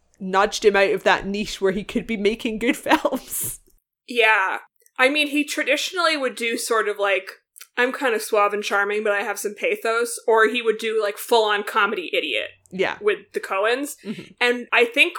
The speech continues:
Speaker 2: what's so wonderful about this film is that it has qualities of the, like, "I'm an expert dude and I have some charm," but he's way more depressed <laughs> than,
Speaker 1: Yeah.
Speaker 2: like, normally in, is in those roles. But he gets to give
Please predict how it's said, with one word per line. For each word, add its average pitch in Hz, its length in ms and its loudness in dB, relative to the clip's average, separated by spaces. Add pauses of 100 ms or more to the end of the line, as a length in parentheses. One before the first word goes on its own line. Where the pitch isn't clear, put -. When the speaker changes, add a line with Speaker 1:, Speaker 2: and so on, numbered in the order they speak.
Speaker 2:
what's - 300 2
so 214 540 4 (120)
wonderful 220 720 0
about 180 220 -4 (220)
this 240 280 -2
film 185 420 -6
is 214 200 -4
that 202 220 0 (200)
it 240 160 2
has 226 500 0
qualities 240 920 -2
of 226 180 -2
the, 214 100 -2
like, 196 360 0 (340)
"I'm 214 200 2
an 190 80 -4
expert 214 520 -2
dude 165 420 -4 (120)
and 190 160 -6
I 196 200 -2
have - 200 -4
some 214 260 -6
charm," 185 460 -4 (120)
but 226 180 2
he's - 380 -4 (180)
way 226 180 6
more 220 200 -2
depressed - 680 -4 (140)
<laughs> 466 140 6
than, - 80 -2
Speaker 1:
Yeah. 370 180 0
Speaker 2:
like, - 340 0
normally 247 460 2
in, 269 220 -2
is 240 160 6
in 254 60 -4
those 254 160 0
roles. 269 300 -2 (520)
But 247 280 4 (280)
he - 360 -10
gets 233 440 -2
to 349 120 0
give 220 300 2